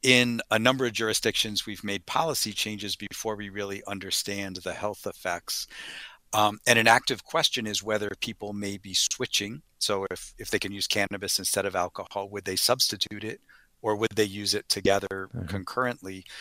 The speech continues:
Speaker 1: We do have pretty good evidence that concurrent use leads to worse health outcomes. It kind of follows, it makes intuitive sense, I think, two or more substances together could have worse health im-, uh, effects. But boy,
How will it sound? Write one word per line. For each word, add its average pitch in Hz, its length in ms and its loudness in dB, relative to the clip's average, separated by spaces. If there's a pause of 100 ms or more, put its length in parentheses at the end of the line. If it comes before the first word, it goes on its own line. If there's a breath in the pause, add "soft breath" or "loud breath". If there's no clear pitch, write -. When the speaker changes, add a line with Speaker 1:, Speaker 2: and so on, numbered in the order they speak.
(260 loud breath)
Speaker 1:
We 139 160 6
do 196 140 6
have 175 160 12
pretty 139 180 0
good 120 120 6
evidence 104 420 4
that 101 180 -2
concurrent 117 500 -4
use 104 420 -2
leads 98 300 -2
to 101 100 -2
worse 90 540 0 (220)
health - 400 -6 (160)
outcomes. 92 420 -2
It 95 100 0 (580)
kind 110 200 0
of 98 80 -6
follows, 98 380 4
it 98 140 -10
makes - 360 -2 (400)
intuitive 104 480 0
sense, 92 320 2
I 95 80 0
think, 98 320 -6 (560 loud breath)
two 107 420 0
or 107 140 2
more 101 240 -2
substances 95 680 2
together 95 600 0 (160)
could 101 160 -4
have 92 280 0
worse 98 560 -2
health 95 400 -2
im-, 95 200 -8 (120)
uh, 90 100 -10 (200)
effects. - 540 2 (600 loud breath)
But 104 140 -6
boy, 110 360 6